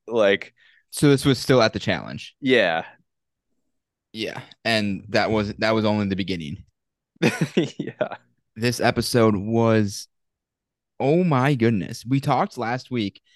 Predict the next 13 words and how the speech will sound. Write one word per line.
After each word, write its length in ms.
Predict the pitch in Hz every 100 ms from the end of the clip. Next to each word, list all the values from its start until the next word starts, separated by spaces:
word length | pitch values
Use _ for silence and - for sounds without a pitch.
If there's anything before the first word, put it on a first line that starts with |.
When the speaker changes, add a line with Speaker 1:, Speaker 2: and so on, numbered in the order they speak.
| _ -
Speaker 2:
'cause 120 | 127
in 100 | 131
the 80 | 123
preview 480 | - 139 156 170 139
for 240 | 127 107
this 260 | 110 170 -
week's 140 | -
episode, 500 | 101 98 101 87 90 _ _ _ _ _ _ _ _ 110
they 180 | 127
had 300 | 123 123 117
the 80 | 107
clip 300 | - 131 113
of 160 | 107